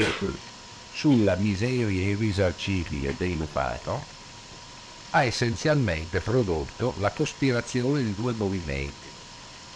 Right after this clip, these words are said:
uno che depri-, uno che deprime l'umano e lo inchioda alla sua inesorabile definizione, e un altro che, approfittando di questo doveroso, progressivo levarsi di scena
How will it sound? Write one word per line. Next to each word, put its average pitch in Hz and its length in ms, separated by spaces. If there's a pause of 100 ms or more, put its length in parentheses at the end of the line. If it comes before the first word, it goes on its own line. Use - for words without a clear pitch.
(360)
uno 135 380
che 95 160
depri-, 90 380
uno 131 280
che 87 120
deprime 85 520
l'umano 76 600 (380)
e 101 120
lo 101 140
inchioda 87 680 (300)
alla 90 220
sua 101 260
inesorabile 71 720
definizione, 76 960 (1400)
e 139 100
un 165 160
altro 78 480 (760)
che, 139 120
approfittando 131 1040 (480)
di 117 120
questo 123 460
doveroso, 101 720
progressivo 107 760
levarsi 98 480
di 78 100
scena 76 480